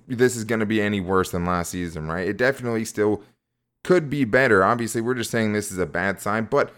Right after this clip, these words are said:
he could be out there and he could look good on Sunday, and they're gonna need him against a very talented front on the Washington football team. But for Brian Bulaga, just not to start, and you know they're trying to go with him on a plan that's gonna help him play as much as possible.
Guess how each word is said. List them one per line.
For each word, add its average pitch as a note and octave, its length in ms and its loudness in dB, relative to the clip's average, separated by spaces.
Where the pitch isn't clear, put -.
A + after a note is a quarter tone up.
he E3+ 120 -4
could D3+ 200 0
be B2+ 120 4
out A#2 160 2
there A#2 140 2
and A2 80 2
he A2+ 140 0
could G#2+ 360 0
look G2+ 200 0
good F#2 220 6
on F#2+ 280 -2
Sunday, G2 340 0
and G2 120 0
they're G#2 80 -2
gonna A2+ 180 0
need A#2 220 -2
him A2 160 0
against A#2 300 -2
a A#2+ 80 2
very A2+ 400 0
talented A2+ 500 -4
front A2 320 -2
on G#2+ 120 0
the G2+ 60 2
Washington F#2+ 480 0
football G#2+ 360 0
team. F2+ 260 -2
But F2+ 260 2
for D3+ 80 2
Brian C3 300 2
Bulaga, A#2 420 2
just A2 180 -4
not A#2+ 340 0
to A2+ 60 -4
start, G#2 340 2
and G2 100 -2
you G2 60 0
know A2+ 200 2
they're A#2+ 140 2
trying A2 320 -2
to G2+ 240 -4
go C#3 140 10
with C3+ 300 6
him B2 160 -2
on A2+ 180 -2
a A2 80 0
plan A2 320 0
that's G#2 180 -4
gonna G#2 160 -2
help G2+ 240 0
him G2 120 -2
play G#2 260 4
as F#2+ 100 0
much G2 300 -2
as G#2 140 -2
possible. A#2 600 -4